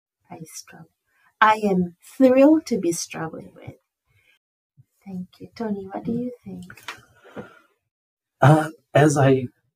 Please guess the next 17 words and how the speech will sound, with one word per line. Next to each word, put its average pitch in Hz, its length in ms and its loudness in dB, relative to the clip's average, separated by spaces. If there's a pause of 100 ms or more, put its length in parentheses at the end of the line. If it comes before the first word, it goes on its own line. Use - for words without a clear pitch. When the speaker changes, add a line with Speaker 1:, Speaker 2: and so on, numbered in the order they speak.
(300)
Speaker 2:
again, 135 340 4
I'm 117 160 0
relatively 139 640 4
new 107 460 -2 (120)
to 117 120 -6
this, - 500 -6 (180)
um, 113 420 2 (140)
but 117 240 2
I, 120 180 0 (100)
I, 127 60 -2
and 110 360 -4
I 110 140 -8
kind 117 240 -4
of, 107 140 -6 (220)
I 110 220 -4 (720)
started 120 600 2 (160)
in 104 400 -10